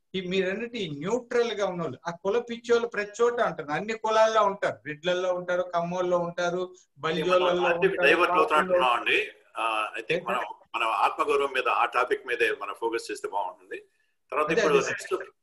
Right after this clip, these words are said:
Speaker 2: next ప్రశ్న, ఆ, శ్రీధర్ గారు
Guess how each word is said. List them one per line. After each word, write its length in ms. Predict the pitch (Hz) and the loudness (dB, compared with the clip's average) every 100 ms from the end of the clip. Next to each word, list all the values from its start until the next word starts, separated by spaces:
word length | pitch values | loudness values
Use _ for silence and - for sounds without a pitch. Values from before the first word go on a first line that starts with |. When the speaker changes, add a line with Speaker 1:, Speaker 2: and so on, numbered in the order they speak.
| _ 110 | _ -6
Speaker 2:
next 520 | 139 - 185 165 147 | -4 -2 0 0 2
ప్రశ్న, 300 | 147 143 170 135 120 143 - | 0 0 0 2 2 -2 -2
ఆ, 160 | 117 107 | -2 0
శ్రీధర్ 280 | 160 170 151 | 0 2 2
గారు 340 | 107 85 - | 2 -2 -6